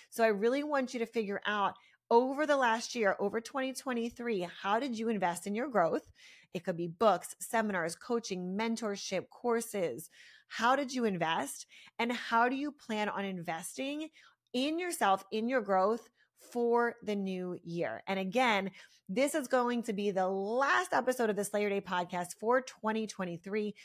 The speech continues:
So if you are hearing this right now, you want to invest in yourself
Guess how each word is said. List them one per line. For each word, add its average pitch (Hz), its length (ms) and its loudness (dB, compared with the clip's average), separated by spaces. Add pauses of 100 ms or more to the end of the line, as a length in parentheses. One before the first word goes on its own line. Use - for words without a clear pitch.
(180)
So 220 100 -4
if 202 80 0
you 196 140 -2
are 175 100 2
hearing 285 420 -4
this 277 200 -6
right 247 160 -4
now, 175 260 -2 (240)
you 202 140 -4
want 214 420 -2
to 285 180 -4
invest 185 460 -2
in 190 80 -6
yourself 190 800 4